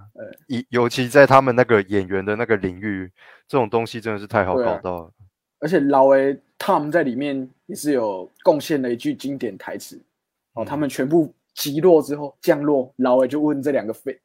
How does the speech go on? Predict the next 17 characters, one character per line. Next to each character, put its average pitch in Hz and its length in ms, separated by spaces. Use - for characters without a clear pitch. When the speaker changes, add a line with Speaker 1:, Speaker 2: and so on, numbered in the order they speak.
Speaker 1:
其 - 160
中 151 140
一 143 40
个 139 60
飞 143 200
官 143 180
说： 139 300
“Danny。” 170 340
他 143 60
就 135 100
说： - 380
“Who 220 160
taught - 320
you 127 60
how 147 120
to 120 100
fly, 131 380